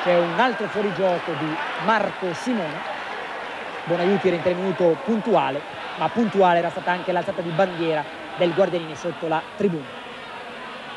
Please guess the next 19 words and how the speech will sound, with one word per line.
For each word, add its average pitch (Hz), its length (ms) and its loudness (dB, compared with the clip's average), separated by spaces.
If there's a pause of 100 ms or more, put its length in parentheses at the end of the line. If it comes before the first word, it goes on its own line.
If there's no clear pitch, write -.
(360)
Non 208 300 0
accennano 208 480 0
a 175 60 4
placarsi 196 560 0
i 214 40 -2
ritmi 220 300 -2 (100)
con 190 420 2
Ruffini 208 460 0
che 185 120 0
cerca 214 220 0
un 208 100 0
varco, 202 360 4 (140)
Massaro 196 380 2
ha 185 60 2
capito 202 380 -2
che 175 100 -4
c'era 202 180 -2
un 196 100 -4
buco, 202 260 0